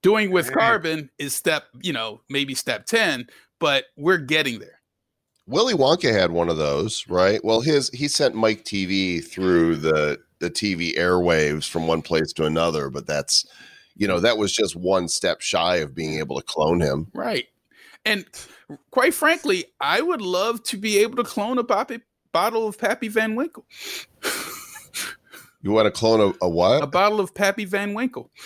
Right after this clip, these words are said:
Speaker 1: <laughs>
Speaker 3: What is that?
Speaker 1: Oh, it is the best bourbon out there.
Speaker 3: Can't you just
Speaker 2: Mm.
Speaker 3: go buy it?
Speaker 1: N-, no, no, no, you can't. It, it's
Speaker 3: You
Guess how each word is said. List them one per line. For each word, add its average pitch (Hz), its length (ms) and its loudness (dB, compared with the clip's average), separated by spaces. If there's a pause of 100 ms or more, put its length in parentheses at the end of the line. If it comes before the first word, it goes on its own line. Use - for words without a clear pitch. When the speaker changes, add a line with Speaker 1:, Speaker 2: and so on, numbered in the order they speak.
(160)
Speaker 1:
<laughs> - 100 -8 (680)
Speaker 3:
What 113 160 0
is 120 120 0
that? 120 300 0 (100)
Speaker 1:
Oh, 208 160 0
it 196 100 0
is - 220 -2
the 208 160 -4
best 170 340 -4
bourbon 180 380 0
out 175 200 -2
there. 123 200 -2 (960)
Speaker 3:
Can't 113 200 0
you 120 80 -10
just 123 200 -2
Speaker 2:
Mm. - 60 -4
Speaker 3:
go 113 100 2
buy 90 300 2
it? 139 220 0
Speaker 1:
N-, 165 140 -10
no, 214 500 0 (140)
no, 147 560 -2
no, 135 220 -8
you 127 160 -8
can't. 120 400 -6 (140)
It, 135 340 -2
it's 135 160 -2
Speaker 3:
You 107 60 -4